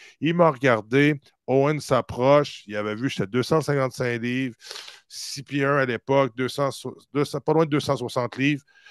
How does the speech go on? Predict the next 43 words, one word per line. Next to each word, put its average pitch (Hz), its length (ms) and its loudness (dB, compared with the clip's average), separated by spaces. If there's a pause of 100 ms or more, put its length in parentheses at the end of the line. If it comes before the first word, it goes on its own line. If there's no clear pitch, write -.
(400)
Puis 120 120 -6
il 113 40 -6
m'a 120 100 -2
dit, « 110 160 -6
Oh, 151 400 8
t'es 117 100 -8
de, 110 120 -6
d'une 120 200 -8
deuxième 131 340 -2
génération, 127 640 0
tu - 140 -8
devrais 117 200 0
faire 127 200 -2
de 123 60 -8
la 113 140 0
lutte », 123 280 -2
puis - 120 -20
tout 107 140 -12
ça. 113 260 -8
Fait 110 80 -14
que - 80 -20
j'ai, 98 240 -14
ça - 160 -10
a 95 40 -10
commencé 151 580 2
comme 139 240 0
ça, 143 360 2 (520)
les 110 120 -2
projets 131 380 2
étaient 147 140 0
déjà 139 260 6
lancés, 135 580 2 (500)
puis 110 340 -6
ça 110 180 -2
m'a 113 200 -2
comme 143 280 -2
fait - 200 -4
chaud 131 300 4
au 117 40 0
cœur 135 440 2
que 110 180 -2
Brett, 117 340 -6
oh, 131 260 -6